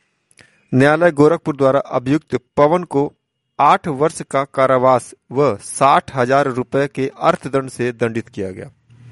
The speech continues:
बता दें कि पुलिस महानिदेशक उत्तर प्रदेश द्वारा चलाए जा रहे ऑपरेशन कन्विक्शन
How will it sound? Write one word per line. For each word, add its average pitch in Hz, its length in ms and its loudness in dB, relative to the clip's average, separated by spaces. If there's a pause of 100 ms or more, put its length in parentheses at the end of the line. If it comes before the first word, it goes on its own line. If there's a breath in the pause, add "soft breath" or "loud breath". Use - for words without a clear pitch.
(100)
बता 120 240 2
दें 139 120 -4
कि 143 140 0 (600 loud breath)
पुलिस 190 260 0
महानिदेशक 143 680 0 (180)
उत्तर - 300 -2
प्रदेश 135 360 -2
द्वारा 127 280 2
चलाए 123 380 0
जा 123 140 2
रहे 123 220 0 (160)
ऑपरेशन 127 520 -2 (140)
कन्विक्शन 127 520 -2